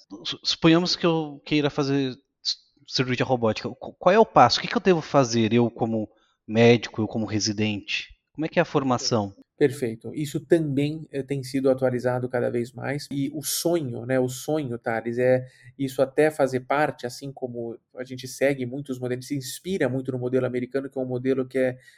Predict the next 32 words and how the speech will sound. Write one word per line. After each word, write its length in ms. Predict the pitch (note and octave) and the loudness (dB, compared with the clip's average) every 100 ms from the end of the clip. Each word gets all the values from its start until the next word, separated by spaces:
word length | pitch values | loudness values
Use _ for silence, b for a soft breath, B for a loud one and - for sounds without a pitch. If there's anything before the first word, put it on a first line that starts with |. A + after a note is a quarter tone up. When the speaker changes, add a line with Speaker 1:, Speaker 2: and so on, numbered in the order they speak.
| b | b
Speaker 2:
realmente 380 | C#3 C3 B2+ C#3+ | -2 -2 -2 -6
invejável 600 | C#3 C3+ B2+ B2+ C3 C3 | -2 0 2 0 0 -2
de 140 | C3 B2+ | -4 -4
treinamento 640 | C3 B2+ A#2+ B2+ B2+ B2+ | -4 -2 -4 -6 -8 -4
do, 340 | C3 C3+ B2+ | 0 2 2
do 100 | C3 | 0
médico 380 | B2+ B2+ B2+ C3 | -2 -2 -2 -6
especialista, 640 | C3 C3 C3 A#2+ A2+ - | -8 -8 -6 -10 -12 -14
né? 160 | A#2 B2+ b b b | -14 -14 b b b
Em 100 | B2+ | -14
que 300 | B2+ C3 C3 - | -6 -2 -2 -2
a 440 | B2+ B2 B2 A#2+ | -4 -2 -2 -4
cirurgia 300 | C3 C3 C3+ | -4 -2 -2
robótica, 480 | B2+ B2 D3+ D3+ D3 | -2 0 0 0 -2
ela 80 | C#3 | -4
acaba 320 | - D#3 D3+ | -2 -2 -2
entrando 420 | C3+ B2+ E3 E3 | -4 -2 -2 -4
como 280 | - F3 F3+ | -4 -2 -2
parte 500 | - G#3 A#3+ B3+ A3+ | 0 -2 -2 -6 -8
do 140 | A3 | -8
treinamento 520 | G#3+ G#3 G3+ F#3 G#3 F#3+ | 0 0 2 -2 -4 0
do 180 | F3+ | 2
residente. 640 | B3 B3 A3 D3 A#2+ - - b b - | 4 2 2 -2 -4 -12 -20 b b 2
Esse 180 | E3+ | 4
é 40 | A3 | 4
o 60 | G#3+ | 2
sonho 440 | - C#3 A2+ G#2+ | -2 -2 -4 -12
que 100 | _ | _
a 20 | B2 | -8
gente 200 | B2+ B2+ | -8 -4
quer 100 | C#3 | -2
almejar. 500 | C3 B2+ B2+ C3+ | -2 -2 -2 -4